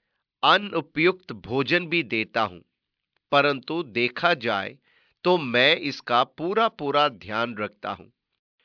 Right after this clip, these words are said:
मेरा कहने का अर्थ ये है कि मैं अपने खाने पीने में कोई कमी नहीं करता हूं। मैं संतुलित आहार खाता हूं कि मेरी देह स्वस्थ रहे।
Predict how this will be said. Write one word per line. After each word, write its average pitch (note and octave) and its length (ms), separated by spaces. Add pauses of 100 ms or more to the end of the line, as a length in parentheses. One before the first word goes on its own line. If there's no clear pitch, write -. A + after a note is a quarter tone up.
(180)
मेरा F#3+ 280
कहने A3+ 380
का B3 140
अर्थ - 360
ये D#3 200
है C#3+ 260
कि F#3 180
मैं D#3 280
अपने E3+ 400
खाने C3+ 460
पीने D3 380
में A2+ 300 (500)
कोई A3 320
कमी C#3+ 420
नहीं A#2+ 260
करता G#2+ 380
हूं। F2 160 (800)
मैं C#3 320
संतुलित D#3+ 680 (100)
आहार A#2 460
खाता G#2+ 440
हूं A#2 380 (460)
कि G3 100
मेरी G3 340
देह C3+ 460 (300)
स्वस्थ - 600
रहे। G#2 380